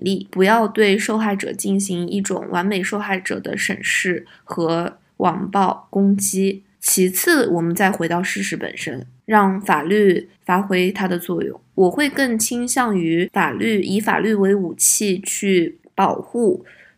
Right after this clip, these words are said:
所有案件当中的受害者，而不是仅仅靠民意审判。因为民意审判、道德审判确实也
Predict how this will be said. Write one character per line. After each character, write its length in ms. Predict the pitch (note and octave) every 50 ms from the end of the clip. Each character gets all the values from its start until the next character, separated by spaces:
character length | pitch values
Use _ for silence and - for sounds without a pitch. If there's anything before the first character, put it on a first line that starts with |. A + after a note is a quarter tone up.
| - -
所 140 | - G3+ G3
有 100 | G3+ G3
案 260 | - G#3 G#3+ G3 G3
件 200 | G3 G3+ G3 F#3
当 200 | F#3 F#3 F#3 G3
中 100 | G3 F#3+
的 80 | F#3 F3
受 240 | - - - A3 G#3+
害 240 | G#3+ - G3+ F#3+
者， 220 | F3+ F#3+ - - -
而 280 | - - F3 E3+ F3+
不 220 | F3+ - - F#3 G3+
是 480 | G#3 - - - A#3 G#3+ G3+ F#3 - - -
仅 340 | - - E3+ F3 F#3 G#3
仅 240 | A3 - F#3 - -
靠 260 | - - - G3+ F#3
民 300 | F3+ F3 F3 F3 E3+ F3+
意 100 | G3+ G3+
审 220 | G3 - G3 - -
判。 300 | - - G#3 F#3+ - - - _ _ _ - - - - -
因 120 | A3+ A#3+
为 100 | B3 A#3+
民 300 | A3+ G#3+ F#3+ F#3 F#3+ A3+
意 100 | B3+ B3
审 240 | B3+ - F3+ - -
判、 240 | - A3 G#3 G3+ G3+
道 180 | A#3 A3+ G#3
德 160 | G3+ F3+ F3
审 240 | F3+ - F#3 - -
判 300 | F3+ G#3 G3+ F#3+ F#3 F#3+
确 260 | F#3 - - C4 A#3+
实 220 | A#3+ - - F#3+ F#3
也 180 | F#3 F3 D#3